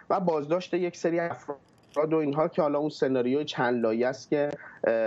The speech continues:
مثل که جاهایی بهش پرداختن و اینا. اینا می‌گفتن قراره یه اتفاق بزرگ، اه، پیش بیاد، ولی ما نمیدونستیم چه اتفاق بزرگیه. ما فکر می‌کردیم مثلاً آقای خامنه‌ای ممکنه یه جایی صحبت بکنه بعد از اون مثلاً شروع بشه.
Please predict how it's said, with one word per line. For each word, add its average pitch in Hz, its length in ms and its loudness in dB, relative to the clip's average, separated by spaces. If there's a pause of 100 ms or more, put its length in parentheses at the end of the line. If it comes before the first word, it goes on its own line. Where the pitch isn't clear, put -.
(760)
مثل 123 280 2
که 135 100 2
جاهایی 123 340 2
بهش 117 220 -2
پرداختن 101 600 -2
و 98 40 0
اینا. 80 180 -4 (680)
اینا 185 200 2
می‌گفتن 208 380 0
قراره 196 300 0
یه 214 100 0
اتفاق 185 400 -2
بزرگ، 170 520 -2 (260)
اه، 104 240 2
پیش 131 320 -4 (300)
بیاد، 117 240 2
ولی 135 140 2
ما 160 120 2
نمیدونستیم 175 540 0
چه 113 160 0
اتفاق 104 460 -2
بزرگیه. 98 460 2
ما 107 120 2
فکر 135 200 -2
می‌کردیم 147 300 0
مثلاً 131 300 0
آقای 127 200 0
خامنه‌ای 127 340 0
ممکنه 131 360 -2
یه 135 80 0
جایی 131 180 0
صحبت 113 420 0
بکنه 117 320 0
بعد 101 260 0
از 101 140 0
اون 107 140 0
مثلاً 92 340 -2
شروع 87 320 0
بشه. - 220 -6